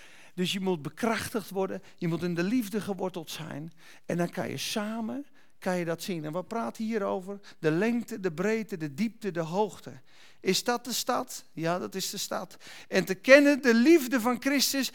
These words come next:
die de kennis te boven gaat, opdat u vervuld wordt met al de volheid van God." Wat wil God doen met ons?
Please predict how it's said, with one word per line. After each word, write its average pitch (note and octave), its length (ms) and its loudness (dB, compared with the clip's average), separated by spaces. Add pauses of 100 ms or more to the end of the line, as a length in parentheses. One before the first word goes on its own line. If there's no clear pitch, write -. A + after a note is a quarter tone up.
(160)
die G#3+ 140 4
de A3+ 100 4
kennis D4 540 6
te C#4+ 120 -2
boven B3+ 340 6
gaat, A#3 200 0
opdat A#3 440 2
u C#4+ 120 2
vervuld B3 580 0
wordt C4+ 300 0 (300)
met G3 360 4
al D4 440 10
de A3 120 2
volheid A#3+ 720 4
van G#3+ 200 -4
God." F#3 380 -4 (260)
Wat A#3 260 8
wil C4 200 2
God C4 300 4 (220)
doen C#4+ 320 4
met G3+ 160 0
ons? E3+ 440 -2